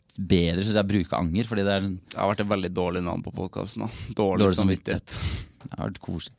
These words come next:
Speaker 2: Hjertelig
Speaker 1: Kom,
Speaker 2: velkommen.
Speaker 1: da måtte du hatt den mandagsdialekta. Kommer ikke dårlig samvittighet.
Speaker 2: <laughs> Ja. Ja, det blir skum-, det blir skumlere.
Speaker 1: Ja. Eh, dårlig samvittighet, det er liksom softere, føler jeg.
Speaker 2: Ja.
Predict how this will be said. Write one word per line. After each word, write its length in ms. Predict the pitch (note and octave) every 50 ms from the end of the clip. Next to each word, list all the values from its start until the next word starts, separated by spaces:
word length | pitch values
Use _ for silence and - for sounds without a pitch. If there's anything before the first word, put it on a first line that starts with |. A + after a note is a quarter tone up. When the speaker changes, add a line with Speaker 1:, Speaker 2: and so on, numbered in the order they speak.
| _ _ _ -
Speaker 2:
Hjertelig 120 | A2 G#2+
Speaker 1:
Kom, 140 | - G#2 A2
Speaker 2:
velkommen. 180 | G#2+ - - -
Speaker 1:
da 140 | A2 A#2 A#2
måtte 220 | C3 B2 - C#3+
du 60 | C#3
hatt 140 | C#3+ C#3 B2
den 180 | A#2+ G#2+ A2 G#2+
mandagsdialekta. 720 | G2+ F#2 E2+ D#2+ D#2+ - - E2 D#2+ D#2 D#2+ - F2+ G2+ G3 F#3+ F2 E2 - _ - - -
Kommer 280 | - F#2 F2+ G#2 G#2+ G#2+
ikke 220 | G2+ - - - -
dårlig 300 | F2+ E2+ E2+ E2+ F#2+ F#2+
samvittighet. 680 | - - F#2+ - C3+ - F3 D#3+ A#2 E2 E3 - - - -
Speaker 2:
<laughs> 0 | D#3+ D3+ -
Ja. 160 | - - B2 - - C#3+ - - C3+ - - C#3+ B2+ - - C3+ - - A#2+ - G#2+ G2+ - - - - - -
Ja, 60 | -
det 40 | F#2+
blir 100 | G#2+ A2+
skum-, 240 | B2 B2 A#2 G#2+ F#2+
det 100 | G#2 G2+
blir 120 | G2+ A2+ -
skumlere. 380 | - A#2+ G2+ F2 E2+ A2 - - - - - _ - -
Speaker 1:
Ja. 120 | F#2 E2+ D#2+ E2+ - - - - -
Eh, 160 | F#2 G#2+ - -
dårlig 240 | A#2+ B2 C3+ A#2 G2
samvittighet, 220 | B2 A2+ G#2 A#2+
det 60 | B2 B2
er 60 | B2
liksom 140 | B2 B2 -
softere, 520 | - - C#3 - - - - - - D2
føler 240 | E2+ F2 F2 G2 A#2+
jeg. 420 | C3+ A#2+ - _ _ - - - - -
Speaker 2:
Ja. 100 | G2+